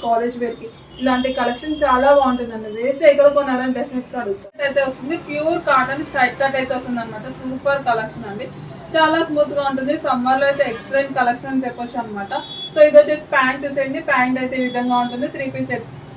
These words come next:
ఫుల్ సెట్ వచ్చేస్తుందండి. స్ట్రైట్ కట్ వస్తుంది. చాలా స్మూత్ గా ఉంటుందండి. రియాన్ కాటన్ వస్తుంది ఫ్యాబ్రిక్ వచ్చేసి.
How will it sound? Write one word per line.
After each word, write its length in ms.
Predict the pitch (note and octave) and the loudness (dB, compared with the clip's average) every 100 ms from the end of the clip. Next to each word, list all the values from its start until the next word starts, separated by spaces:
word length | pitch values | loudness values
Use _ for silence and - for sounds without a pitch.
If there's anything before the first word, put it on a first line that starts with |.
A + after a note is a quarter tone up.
| - - - - - - | -18 -18 -20 -20 -10 0
ఫుల్ 180 | E4+ | 0
సెట్ 260 | E4+ D4 D4 | 4 4 4
వచ్చేస్తుందండి. 680 | C#4+ C#4+ C#4+ C#4+ C4 A#3+ C4+ | 4 4 2 0 -2 0 -2
స్ట్రైట్ 340 | - C4+ B3+ C4 | -2 -4 -4 -6
కట్ 140 | C4 | -4
వస్తుంది. 380 | C4 B3+ B3+ D4+ A4+ - - D#4 | -6 -4 -4 -4 -6 -14 -8 -2
చాలా 280 | C4 E4 F#4 | 2 2 4
స్మూత్ 280 | D#4 D#4 | 4 2
గా 100 | D4+ | 2
ఉంటుందండి. 600 | D4 C4+ C4 B3+ B3 B3+ | 0 0 -2 0 0 0
రియాన్ 440 | D4 C4 C4 D4+ D#4+ | 0 0 0 4 4
కాటన్ 360 | D4 C4+ B3 | 4 0 0
వస్తుంది 380 | B3 - A#3 C4 | -4 -4 -6 -6
ఫ్యాబ్రిక్ 480 | D#4 A#3+ A3 B3+ B3+ | -2 -2 -2 -2 -4
వచ్చేసి. 460 | A#3+ A#3+ A#3 - | -6 -4 -6 -4